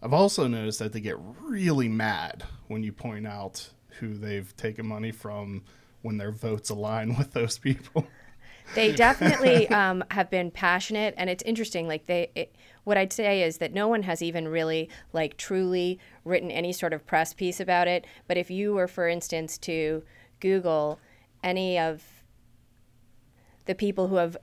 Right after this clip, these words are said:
Speaker 2: a-, strongly advocated against us, you would see that there,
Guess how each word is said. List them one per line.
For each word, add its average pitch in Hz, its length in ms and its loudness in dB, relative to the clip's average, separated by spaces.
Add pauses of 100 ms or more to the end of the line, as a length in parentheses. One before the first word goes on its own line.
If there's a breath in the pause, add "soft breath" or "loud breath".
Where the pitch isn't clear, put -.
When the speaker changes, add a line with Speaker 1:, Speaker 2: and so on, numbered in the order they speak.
(260)
Speaker 2:
a-, - 80 4 (180)
strongly 226 400 0
advocated 180 540 2
against 165 360 -2
us, 147 180 -2
you 175 80 -4
would 175 120 -4
see 165 180 -4
that 151 200 -10
there, 160 380 2